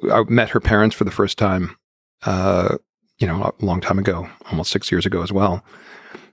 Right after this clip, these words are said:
And, uh, I knew her parents were from Eastern Europe originally. So I asked her father, like, what, you know, what city did her family come from originally? And, uh,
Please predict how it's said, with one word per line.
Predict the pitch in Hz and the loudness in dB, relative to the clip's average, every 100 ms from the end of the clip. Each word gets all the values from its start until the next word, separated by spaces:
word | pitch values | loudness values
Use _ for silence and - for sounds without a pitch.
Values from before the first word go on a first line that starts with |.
| _ - | _ -2
And, | 107 95 98 95 | 0 2 2 2
uh, | 98 92 95 - _ _ - - - 107 - | 2 2 -2 -6 _ _ -14 -8 -2 -2 2
I | |
knew | 110 | 2
her | 101 | 4
parents | - 98 - | 2 2 0
were | |
from | - 87 - | -2 -2 0
Eastern | - 98 | 0 0
Europe | 92 82 85 | 2 0 0
originally. | 92 107 104 98 - - _ _ _ _ _ - | 0 0 -2 -4 -8 -20 _ _ _ _ _ -8
So | 113 | -2
I | 104 | 0
asked | 101 - | 0 -2
her | |
father, | - 101 104 92 | 0 0 2 0
like, | 101 92 - | -2 -6 -2
what, | 87 - _ _ _ _ - | -4 -4 _ _ _ _ -8
you | 98 | -6
know, | 87 | -4
what | 92 | -6
city | - - 98 80 78 - - - - - - | -4 -2 -2 -2 -6 -16 -20 -20 -18 -8 -6
did | 98 | -4
her | 92 | -6
family | - 95 82 | -6 -6 -4
come | 85 85 | -6 -6
from | 90 | -2
originally? | 98 104 98 85 95 _ _ _ _ _ _ _ _ _ | 0 0 -2 -6 -12 _ _ _ _ _ _ _ _ _
And, | 117 104 98 98 | -2 0 0 2
uh, | 98 95 95 | 2 2 -2